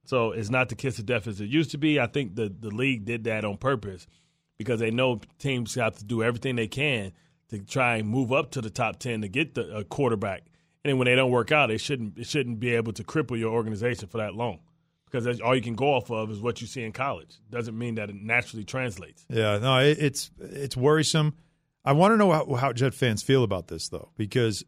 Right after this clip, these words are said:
Speaker 2: I know how I feel. I said it. It's Charlie Brown and Lucy with the football. It always feels like that. And getting this news today was that feeling of, "Oh, here we go again." But we did get a caller who called, is like,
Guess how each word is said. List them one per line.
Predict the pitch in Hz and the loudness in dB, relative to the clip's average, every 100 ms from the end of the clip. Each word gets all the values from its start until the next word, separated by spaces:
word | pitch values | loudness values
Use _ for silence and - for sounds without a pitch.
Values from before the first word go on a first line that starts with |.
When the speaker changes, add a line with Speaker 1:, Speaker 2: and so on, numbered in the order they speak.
| _ _ _ _ _ _ _ - | _ _ _ _ _ _ _ 4
Speaker 2:
I | 160 | 6
know | 185 175 | 8 8
how | 165 | 8
I | 147 | 8
feel. | 131 117 | 6 2
I | |
said | 110 127 | 2 0
it. | 92 | 0
It's | 107 | -6
Charlie | - 139 143 | 2 4 6
Brown | 139 135 | 4 4
and | 127 | 2
Lucy | 123 - | 0 0
with | 117 | -4
the | 110 | -2
football. | 120 87 78 | -2 -2 -4
It | 107 | 2
always | 123 143 139 | 4 4 2
feels | 139 110 | 2 2
like | 107 92 | 0 -2
that. | 95 95 _ _ _ - | -4 -6 _ _ _ -2
And | 120 113 | 0 6
getting | 147 175 | 6 6
this | 170 - | 4 4
news | 143 143 127 | 4 4 4
today | - 107 147 170 147 123 113 - _ _ | -2 0 4 6 6 6 2 -4 _ _
was | 127 120 | 4 6
that | 127 120 | 4 4
feeling | - 160 151 127 | 6 6 8 6
of, | 117 110 101 - | 6 6 2 0
"Oh, | 131 | 2
here | 113 135 | 4 4
we | 127 | 4
go | 120 107 | 4 2
again." | 104 151 117 - _ _ _ _ _ _ _ _ _ 135 | 4 4 2 -2 _ _ _ _ _ _ _ _ _ 2
But | 127 | 4
we | 147 | 4
did | 262 277 | 4 6
get | 247 | 6
a | |
caller | - 226 233 | 6 6 8
who | 185 | 6
called, | 220 208 | 6 6
is | 185 | 6
like, | 185 190 190 185 | 6 4 4 2